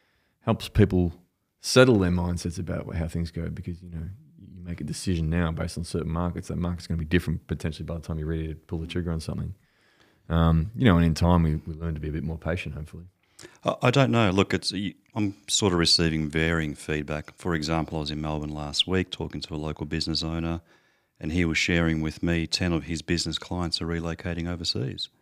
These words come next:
Speaker 2: And the main objective behind that is the cost of compliance in our country is incredibly expensive.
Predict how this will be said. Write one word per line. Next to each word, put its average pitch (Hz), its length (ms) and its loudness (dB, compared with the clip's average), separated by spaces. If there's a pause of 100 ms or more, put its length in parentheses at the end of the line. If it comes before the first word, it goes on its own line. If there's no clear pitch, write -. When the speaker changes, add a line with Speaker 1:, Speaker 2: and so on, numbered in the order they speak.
(440)
Speaker 2:
And 85 120 -4
the 80 60 0
main 85 300 0
objective 82 520 -2
behind 78 420 -2
that 92 180 0
is 82 240 -4
the 82 200 -6
cost - 400 -4
of - 140 -8
compliance 82 720 -6
in 80 80 -6
our 90 180 -4
country - 400 -12
is 78 120 -10
incredibly 85 440 -8
expensive. - 600 -14